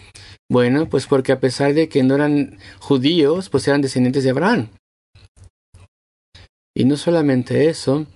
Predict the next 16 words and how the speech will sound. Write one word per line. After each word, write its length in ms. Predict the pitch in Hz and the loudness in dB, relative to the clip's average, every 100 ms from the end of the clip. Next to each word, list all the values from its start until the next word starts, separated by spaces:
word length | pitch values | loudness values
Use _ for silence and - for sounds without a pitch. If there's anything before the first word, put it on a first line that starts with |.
| - - - - | -20 -20 -20 -8
sino 320 | - 127 127 | 0 0 2
que 80 | 139 | 0
eran 160 | 143 | 2
monoteístas, 960 | 143 127 117 131 160 - - 175 - - - - _ _ _ _ - - | 2 0 0 -2 -2 -2 -4 -4 -6 -18 -20 -20 _ _ _ _ -20 -10
y 100 | - | -2
hay 160 | 123 143 | 0 2
evidencia 760 | 147 139 156 175 - 135 147 135 _ - - - _ | 0 2 2 0 0 -2 -2 -8 _ -20 -20 -20 _
de 240 | - 123 131 | -2 0 0
que 100 | 135 | 0
la 120 | 135 | 2
verdadera 520 | 135 131 131 151 170 | 2 0 0 0 -2
fe 280 | - 143 143 | 0 2 2
estaba 360 | 143 143 147 | 0 -2 0
presente 540 | 147 151 139 151 175 156 | 0 -2 0 -2 0 0
entre 300 | 139 123 120 | 0 0 0
ellos. 380 | 117 139 139 | 0 -2 -4